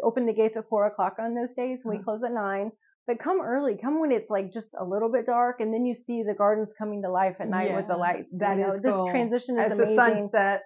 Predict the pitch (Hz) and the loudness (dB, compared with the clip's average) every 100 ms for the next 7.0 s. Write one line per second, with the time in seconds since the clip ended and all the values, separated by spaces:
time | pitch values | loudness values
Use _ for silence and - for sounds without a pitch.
0 | 196 233 214 190 196 233 233 220 208 _ | 4 8 10 8 2 2 2 2 -2 _
1 | 214 220 - 240 262 247 233 214 233 247 | 0 0 2 2 4 6 4 4 2 2
2 | 240 226 214 226 214 220 202 269 254 208 | 2 2 0 -2 -4 -2 -2 0 4 4
3 | 185 180 185 196 185 175 170 185 226 196 | 4 0 -6 -8 -10 -10 -8 -2 0 2
4 | 202 202 226 254 185 175 185 - - 185 | 0 0 0 2 0 -2 -6 -12 -10 -8
5 | 180 185 196 208 - 214 - 202 185 180 | -8 0 0 0 -8 -14 -8 -8 -4 0
6 | 180 - 185 214 185 185 214 190 180 170 | 0 0 -6 -6 -2 -2 -2 -2 -2 -4